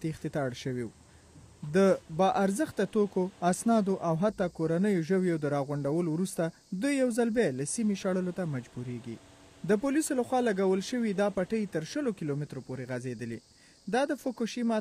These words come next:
تر اتومي بټۍ پورې دومره نږدې رسیږي، څومره چې د چا د ورتلو امکان شته. هر څوک چې د دې تر څنګ اوسیږي، اړ شوي چې خپل ځای پرېږدي. د دې کرښې لس کیلومتره بهر حکومت ویلي خطر به تر دې هم زیات وي او خلکو ته یې خبرداری ورکړی چې له دې ځایه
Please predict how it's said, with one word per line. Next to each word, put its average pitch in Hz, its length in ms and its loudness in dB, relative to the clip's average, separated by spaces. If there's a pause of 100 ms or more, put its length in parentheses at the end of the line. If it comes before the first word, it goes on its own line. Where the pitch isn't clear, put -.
تر 170 140 -2
اتومي 180 340 -2
بټۍ 185 340 0
پورې 151 160 -4 (140)
دومره 277 300 0
نږدې 196 320 -2
رسیږي، 175 380 -2 (120)
څومره 226 280 0
چې - 120 -4
د 151 40 -4 (100)
چا 190 140 0 (100)
د 165 80 -6 (100)
ورتلو 131 380 0
امکان 127 360 -6
شته. - 160 -8 (480)
هر 311 220 0
څوک 262 180 -2
چې 247 120 0
د 208 120 4
دې 220 140 0
تر 196 140 -2
څنګ 196 180 0
اوسیږي، 175 380 0 (100)
اړ 156 160 2
شوي 285 240 0
چې 160 120 -6
خپل 139 240 -4
ځای 123 180 -4
پرېږدي. 175 260 -2 (480)
د 160 120 0
دې 214 160 2
کرښې 254 360 0
لس 294 240 0
کیلومتره 196 480 0
بهر 190 320 2
حکومت 180 400 -2
ویلي 202 260 2
خطر 185 360 -2
به 170 120 0
تر 160 160 -4
دې 180 140 0
هم 180 120 0 (120)
زیات 175 280 0
وي 254 60 -4 (140)
او 180 180 0
خلکو 214 300 -2
ته 202 100 -2
یې 185 180 -2
خبرداری 143 520 0
ورکړی 143 340 -2 (300)
چې - 160 -2
له 156 120 2
دې 196 180 0
ځایه 202 200 2